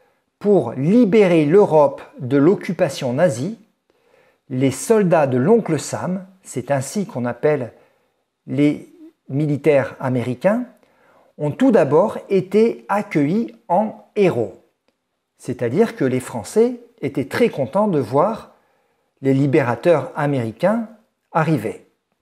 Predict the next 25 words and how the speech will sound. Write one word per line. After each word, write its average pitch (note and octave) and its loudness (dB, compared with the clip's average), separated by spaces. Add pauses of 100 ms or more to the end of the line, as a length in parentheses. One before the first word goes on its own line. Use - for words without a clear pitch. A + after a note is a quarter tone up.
(160)
Puis, C4 2 (1000)
les C#3 2
relations F#3+ 2
entre C3+ -4
ces - -2
soldats D3+ 0
et D3 -2
la E3 0
population F#3 -2
française F3+ -8 (1200)
se F#3 -2
sont G#3+ 0
assez G#3 0
vite G#3+ -2 (100)
dégradées. D3 0 (600)
Ça - 0
veut D3 2
dire G3+ 0
que F3 -2
ces F3 -2
relations F3 0
sont F#3 -4
devenues D#3+ -2 (880)
progressivement F3+ 0
mauvaises. C3+ -2